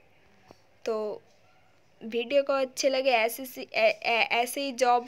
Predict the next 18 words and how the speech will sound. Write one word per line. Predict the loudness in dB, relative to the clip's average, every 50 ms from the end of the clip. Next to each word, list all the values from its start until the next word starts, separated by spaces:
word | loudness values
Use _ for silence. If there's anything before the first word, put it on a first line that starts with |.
| -4 -2
पाने, | -2 -2 -2 -4 -6 -8 -12 -16 -16 -16 -16 -12 _ -4
पाने | -2 -2 -2 -4 -6 -6
के | -4 -4 -2
लिए, | -2 -2 -2 -4 -4 -4 -4 -8 -12 -20 -16 -6 -2
ऐसे | -2 -2 0 2 0
ही | 0
जॉब | 2 2 2 4 4 4 2
अपडेट | 0 0 0 -2 -4 -4 -4 -6
पाने | -6 -6 -6 -6 -4
के | -4 -4
लिए | -2 -2 -2 -2 -2
हमारे | -4 -6 -6 -6 -6 -4 -4 -6 -8 -10 -14 _ -20 -20 _ -14 -12
Telegram | -10 -10 -10 -8 -6 -6 -6 -6 -6 -6 -6 -2 0 0 0 -2 -2
पे | -2 -2 -2
भी | -2 -4 -6 -6
जुड़ | -4 -4 -6 -6 -4
सकते | -4 -6 -6 -6 -6 -4 -4 -2 -2
हो। | -2 -2 -2 -4 -4 -4